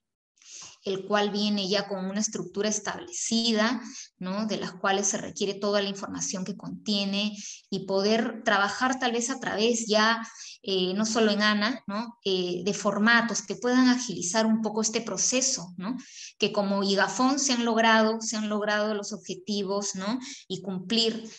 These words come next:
¿no? Y poder, eh, ya dejar ese instrumento igac, que ha sido un proceso hasta el dos mil diecisiete y dos mil dieciocho aún han estado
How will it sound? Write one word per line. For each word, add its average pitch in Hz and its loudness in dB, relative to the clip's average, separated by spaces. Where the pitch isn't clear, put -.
¿no? 185 -8
Y 202 -4
poder, 208 2
eh, 180 0
ya 208 4
dejar 220 2
ese 214 -4
instrumento 196 -4
igac, 196 0
que 208 -6
ha - -4
sido 202 -2
un 202 -4
proceso 202 -4
hasta 220 -2
el - -4
dos 180 -6
mil 202 -2
diecisiete 214 0
y 214 2
dos 202 -2
mil 226 2
dieciocho 208 -2
aún 202 -4
han 202 -4
estado 202 -2